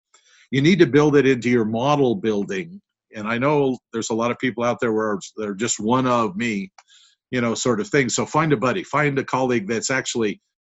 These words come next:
not just gonna agree with, usually we go out and try to find people who agree with us. You know, I find somebody who goes out there and is trying to help you, but is disagreeing with, with you or challenging you, and not disagreeing, challenging you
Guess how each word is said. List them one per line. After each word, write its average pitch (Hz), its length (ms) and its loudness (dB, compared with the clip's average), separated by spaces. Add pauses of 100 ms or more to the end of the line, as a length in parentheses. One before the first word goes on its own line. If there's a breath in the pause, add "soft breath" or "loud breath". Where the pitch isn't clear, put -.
(120)
not 147 220 0
just 147 180 0
gonna 127 180 4
agree 127 300 6
with, - 160 -2
usually 156 400 4
we 127 100 4
go 131 140 2
out 131 80 2
and 110 80 -4
try 127 160 0
to 117 60 0
find 117 200 -2
people 110 220 0
who 101 60 0
agree 123 240 2
with 104 120 -2
us. - 240 -14 (440)
You 113 80 -6
know, 110 100 -2
I 131 160 2 (360)
find 180 300 0
somebody 156 340 4
who 127 220 2
goes 135 300 2
out 131 160 0
there 131 180 2
and 110 100 -4
is 107 120 -4
trying 175 220 0
to 131 60 0
help 170 220 0
you, 120 140 2
but 117 160 0
is 107 140 -2
disagreeing 107 720 2
with, 107 240 -6 (520)
with 127 200 2
you 127 120 4
or 104 120 -2
challenging 135 720 0
you, 101 320 -2
and 104 100 -8
not 104 180 -6
disagreeing, 107 540 -2
challenging 127 560 -2
you 101 240 -2